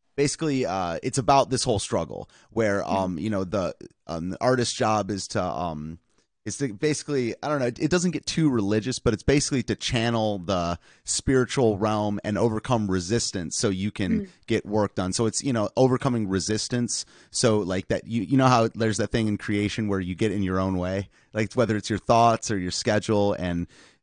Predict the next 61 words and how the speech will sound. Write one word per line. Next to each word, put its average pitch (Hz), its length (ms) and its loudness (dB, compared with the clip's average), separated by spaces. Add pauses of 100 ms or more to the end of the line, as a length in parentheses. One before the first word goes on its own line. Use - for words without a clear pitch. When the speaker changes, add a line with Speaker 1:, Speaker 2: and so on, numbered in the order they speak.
(140)
Speaker 1:
be-, 98 200 2
Speaker 2:
Mm-hmm. 98 120 0
Speaker 1:
the 113 120 2
best 113 280 4
thing 110 280 0
to 113 100 -4
really 101 240 2
do 107 200 2
is 90 140 0
do 104 160 -2
da-, 85 300 -2
a 101 100 -2
daily 104 540 0
practice - 800 -2 (300)
to, 107 160 0
Speaker 2:
Yeah. 202 160 2
Speaker 1:
to 113 60 2
get 110 160 2
your 107 220 0
art 107 280 0
done. 107 240 0
But 110 80 0
yeah, 104 100 2
The 92 140 -2
War 123 240 4
of 104 80 0
Art 101 320 0
is 85 140 -6
a 78 120 -6
wonderful 104 540 -2
book 101 300 -6
that 80 140 -8
sums 98 300 -2
that 82 140 -6
whole 90 120 -2
process 85 420 -4
up. 87 140 -6
And - 80 0
Speaker 2:
I'll 208 120 2
Speaker 1:
it's, 190 80 -10
Speaker 2:
have - 60 -6
Speaker 1:
it's - 60 -8
Speaker 2:
to 208 40 -4
look 190 80 0
Speaker 1:
short 185 140 2
Speaker 2:
into 185 100 -8
Speaker 1:
too. 160 100 -6
Speaker 2:
it. - 40 -4
I - 40 -2
Speaker 1:
Yeah, 104 120 0
Speaker 2:
love 87 100 0
Speaker 1:
it's - 80 -10
Speaker 2:
reading. 156 360 -8
I - 60 -4
Speaker 1:
really, 110 200 4
Speaker 2:
read 110 40 4
all 104 60 0
Speaker 1:
really 92 180 -2
Speaker 2:
the 80 100 -6
time. 71 100 -4
Speaker 1:
good. 78 100 -10